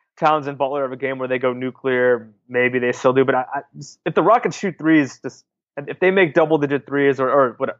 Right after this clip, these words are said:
at a, whatever, fourteen, fifteen threes like they usually do, like, I just don't see how the Wolves can keep up with them. They, they just don't shoot threes at all, or they rarely shoot threes. They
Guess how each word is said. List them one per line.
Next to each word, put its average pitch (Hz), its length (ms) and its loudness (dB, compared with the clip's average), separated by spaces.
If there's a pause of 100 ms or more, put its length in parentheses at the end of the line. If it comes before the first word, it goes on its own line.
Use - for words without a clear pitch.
at 131 100 -2
a, 117 160 -6 (720)
whatever, 127 260 0
fourteen, 143 360 -2
fifteen 127 300 -8
threes 123 220 2
like 123 120 0
they 123 100 -4
usually 120 320 0
do, 123 80 4
like, 113 140 2
I 131 60 4
just - 180 -4
don't 139 240 2
see - 140 0
how 127 80 4
the 113 100 -6
Wolves 123 300 -2
can - 100 -20
keep - 180 -12
up 127 100 0
with 120 100 -10
them. 107 220 -16
They, 127 100 2
they 120 260 0
just 127 180 -4
don't 143 220 2
shoot 135 240 -6
threes 135 480 2 (520)
at - 120 -12
all, 120 320 0 (240)
or 117 180 -12 (240)
they 110 140 -10
rarely 127 260 2
shoot 123 160 -8
threes. 131 220 0
They 113 80 -4